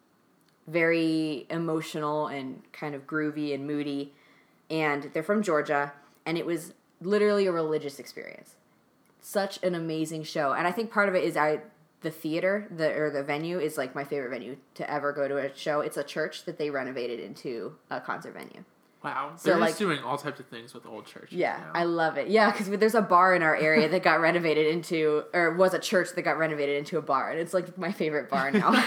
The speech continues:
Speaker 2: <laughs>
Speaker 1: <laughs> But no, it's this beautiful old church, and they have, like, these giant draping blankets over the windows so that they block out the light for the concert. And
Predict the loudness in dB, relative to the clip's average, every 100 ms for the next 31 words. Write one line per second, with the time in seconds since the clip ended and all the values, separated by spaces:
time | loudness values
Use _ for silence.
0 | 4 2 2 -4 -14 -18 -18 -18 0 6
1 | 8 8 6 4 0 -6 -4 -4 2 4
2 | 4 2 2 2 2 0 -2 -2 -4 -6
3 | -4 -4 -4 -4 -4 -6 -10 -6 -2 -2
4 | -2 -2 -2 -2 -4 -6 -6 -6 -4 -4
5 | -4 -4 -4 -4 -4 -4 -8 -12 -8 -6
6 | -2 -4 -2 -6 -4 -6 -6 -8 -8 -12
7 | -12 -8 -6 -6 -4 -4 -6 -10 -20 _
8 | _ -6 -2 -2 -6